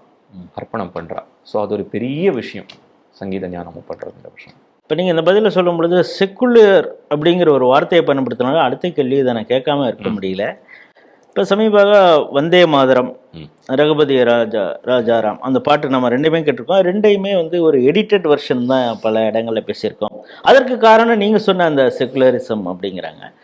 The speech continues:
Speaker 1: இப்ப நீங்க ஃபுல் வெர்ஷன்,
Speaker 2: ம்.
Speaker 1: அன்எடிட்டட் அந்த ஃபுல் சாங் பாடக்கூடிய இனிஷியேட்டிவ் எடுத்திருக்கிறது மாதிரி நமக்கு தெரியுது.
Speaker 2: ம்.
Speaker 1: இதற்கு பின்னால ஏதாவது ஒரு கோல் இருக்கா?
Speaker 2: நிறைய கோல் இருக்கு. <laughs>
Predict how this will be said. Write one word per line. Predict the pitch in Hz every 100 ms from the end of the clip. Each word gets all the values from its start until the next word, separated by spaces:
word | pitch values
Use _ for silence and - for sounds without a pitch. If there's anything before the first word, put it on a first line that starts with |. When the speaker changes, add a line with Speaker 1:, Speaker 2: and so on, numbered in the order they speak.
| _ - _
Speaker 1:
இப்ப | 226 214 240 220 180
நீங்க | 160 151
ஃபுல் | 151 - 262 277 202
வெர்ஷன், | 196 - 165 117 - _ 85
Speaker 2:
ம். | 85 - -
Speaker 1:
அன்எடிட்டட் | 98 92 139 180 170 165 175 - 180 147
அந்த | - 127
ஃபுல் | 120 - 220 226
சாங் | - - 180 196 160 123 - _ _ _ _ 165
பாடக்கூடிய | 165 170 - 143 127
இனிஷியேட்டிவ் | 123 160 - 170 156 135 110
எடுத்திருக்கிறது | 107 - 110 104 98
மாதிரி | 92 101 101
நமக்கு | 90 - -
தெரியுது. | 90 92 90
Speaker 2:
ம். | 85 - - -
Speaker 1:
இதற்கு | 220 214
பின்னால | - 190 196 185
ஏதாவது | 156 127 127 127
ஒரு | 110 95
கோல் | 110 113
இருக்கா? | 90 - - - _ _ _ _ _ _ _ _
Speaker 2:
நிறைய | 107 107 143 156
கோல் | 123 123
இருக்கு. | 95 82 95 - - - -
<laughs> | - 180 147 - - 139